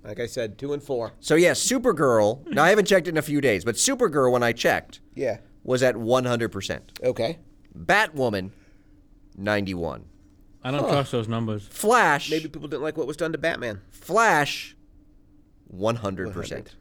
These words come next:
Speaker 1: One hundred, yeah.
Speaker 2: Arrow, seventy-nine.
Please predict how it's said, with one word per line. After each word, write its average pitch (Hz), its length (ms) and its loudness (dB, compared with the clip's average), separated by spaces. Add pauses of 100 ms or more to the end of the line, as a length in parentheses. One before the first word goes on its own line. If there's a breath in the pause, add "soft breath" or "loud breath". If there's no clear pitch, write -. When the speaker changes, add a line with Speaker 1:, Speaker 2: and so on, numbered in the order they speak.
Speaker 1:
One - 100 -14
hundred, - 60 -16 (500 soft breath)
yeah. 208 60 2
Speaker 2:
Arrow, 107 580 4 (920)
seventy-nine. 85 920 -6